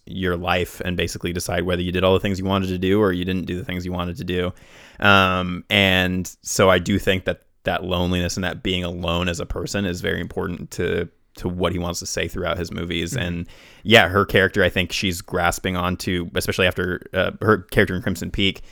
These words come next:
Speaker 1: uh, Mia Lebowski's character,
Speaker 2: Mm-hmm.
Speaker 1: is,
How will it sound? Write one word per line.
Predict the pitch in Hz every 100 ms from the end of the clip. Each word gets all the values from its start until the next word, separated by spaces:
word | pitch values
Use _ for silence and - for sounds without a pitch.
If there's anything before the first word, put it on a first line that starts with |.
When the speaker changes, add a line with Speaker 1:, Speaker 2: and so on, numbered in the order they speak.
| - -
Speaker 1:
uh, | 87 87 85 - -
Mia | 92 92
Lebowski's | 87 87 92 - 92
character, | - 87 90 87 90
Speaker 2:
Mm-hmm. | 143 123 107 -
Speaker 1:
is, | 98 95 90 82 -